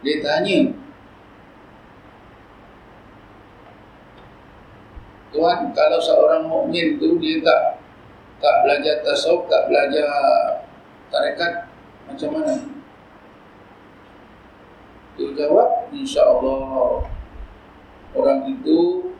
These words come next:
akan jadi mukmin. InsyaAllah an yakuna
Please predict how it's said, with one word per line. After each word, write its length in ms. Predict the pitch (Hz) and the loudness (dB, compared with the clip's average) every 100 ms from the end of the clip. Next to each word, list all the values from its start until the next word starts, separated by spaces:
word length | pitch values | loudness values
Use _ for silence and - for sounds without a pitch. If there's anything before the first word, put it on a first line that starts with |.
| - | -18
akan 320 | - - - 139 | -14 -6 0 0
jadi 640 | 131 131 143 147 147 151 - | 0 -6 -4 -4 -2 -4 -2
mukmin. 720 | 165 - 143 147 131 120 - - - - - - - - - - - - - - - - - - - - 262 | -4 -4 -4 -4 -2 -4 -12 -14 -20 -20 -20 -20 -20 -20 -20 -20 -20 -20 -20 -20 -20 -20 -20 -20 -20 -20 -10
InsyaAllah 800 | 262 - - - 127 - - - | -8 -4 0 2 2 -2 -2 -2
an 160 | - | -2
yakuna 560 | 240 - - - 262 - | -2 -2 -4 -8 -8 -8